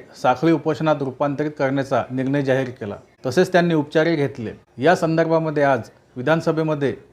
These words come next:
मोठा गदारोळ पाहायला मिळाला. आशिष शेलार यांनी मागणी केल्यानंतर जरांगेंचं आंदोलन आणि त्यांच्या विरोधकांनी त्यांच्यावर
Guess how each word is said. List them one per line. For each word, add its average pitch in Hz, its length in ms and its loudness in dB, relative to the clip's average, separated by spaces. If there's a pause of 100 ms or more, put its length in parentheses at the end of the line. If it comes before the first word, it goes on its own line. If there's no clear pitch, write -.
(260)
मोठा 135 380 2 (300)
गदारोळ 147 400 2
पाहायला 135 360 0
मिळाला. 117 360 -2 (680)
आशिष 160 240 -2
शेलार 165 240 4
यांनी 160 380 0
मागणी 127 340 -2
केल्यानंतर 151 540 0 (760)
जरांगेंचं 165 640 2
आंदोलन 147 440 2 (260)
आणि 151 120 -4
त्यांच्या 147 500 0 (100)
विरोधकांनी 151 540 0
त्यांच्यावर 151 400 0